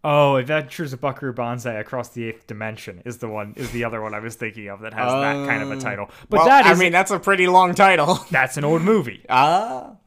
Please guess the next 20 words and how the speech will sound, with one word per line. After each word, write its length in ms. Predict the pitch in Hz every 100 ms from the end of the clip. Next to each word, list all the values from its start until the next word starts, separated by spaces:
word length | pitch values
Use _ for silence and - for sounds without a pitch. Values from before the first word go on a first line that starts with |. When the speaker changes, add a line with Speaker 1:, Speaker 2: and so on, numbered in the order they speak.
| _
Speaker 2:
makes 200 | - 110 139
Speaker 1:
mean, 80 | 135
Speaker 2:
sense. 60 |
Speaker 1:
not 200 | 160 156 - _ _ _
serial 580 | - - 233 208 147 123
old, 340 | 131 113 113
although 260 | 123 151 139
it's 140 | 135
kinda 220 | - 156
riffing 380 | 113 120 120 117
on 120 | 107
those 160 | 101 104
sorts 200 | - 101
of 60 | -
titles, 280 | 113 95
but 80 | 98
it's 100 | 107
from 220 | - 151 113
the 160 | 101
eighties. 560 | 98 156 220 254 247